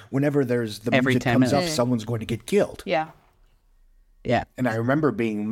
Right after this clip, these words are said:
Speaker 1: more into it than I expected to because of that. That, you know, b-, as you said, you know, apparently by accident,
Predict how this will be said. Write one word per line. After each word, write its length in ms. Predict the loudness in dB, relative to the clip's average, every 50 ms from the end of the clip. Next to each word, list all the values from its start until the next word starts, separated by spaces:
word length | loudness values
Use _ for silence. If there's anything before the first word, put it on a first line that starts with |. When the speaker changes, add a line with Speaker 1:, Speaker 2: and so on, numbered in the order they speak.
| -2 0
Speaker 1:
more 300 | 0 0 2 2 2 0
into 380 | 0 0 0 -2 -2 -2 -2 -2
it 100 | -2 -2
than 100 | -4 -6
I 100 | -6 -6
expected 540 | -8 -8 -8 -4 -4 -4 -2 -2 -4 -6 -4
to 120 | -4 -6 -6
because 400 | -6 -6 -4 -4 -4 -4 -4 -6
of 80 | -10
that. 340 | -12 -14 -14 -14 -16 -18 -18 _ _ _ _ _ -20 _ _ -20 _ _ -4
That, 260 | -2 -2 -2 -2 -6 _
you 80 | -4 -2
know, 80 | -2 -4
b-, 200 | -6 -12 -12 -6
as 260 | -4 -2 -2 -2 -4 -6
you 100 | -8 -8
said, 320 | -6 -6 -6 -4 -4 -4
you 60 | -4
know, 40 | -6
apparently 320 | -4 -4 -4 -4 -4 -4
by 180 | -6 -6 -6 -6
accident, 580 | -6 -6 -6 -6 -6 -8 -6 -6 -6 -8 -8